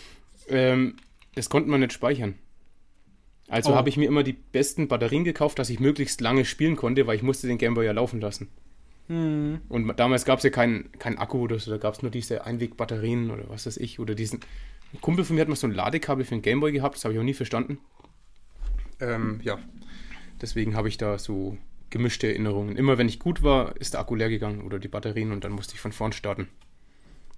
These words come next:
Speaker 1: Ich glaub, es gab auch so, so, ähm, ja, wie, wie nennt sich das?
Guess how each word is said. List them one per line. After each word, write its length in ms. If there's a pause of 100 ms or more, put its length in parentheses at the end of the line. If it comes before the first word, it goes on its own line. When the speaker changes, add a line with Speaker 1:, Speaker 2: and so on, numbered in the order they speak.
(360)
Speaker 1:
Ich 120
glaub, 180
es 120
gab 220
auch 80
so, 420
so, 560
ähm, 320 (580)
ja, 360
wie, 120
wie 120
nennt 140
sich 100
das? 200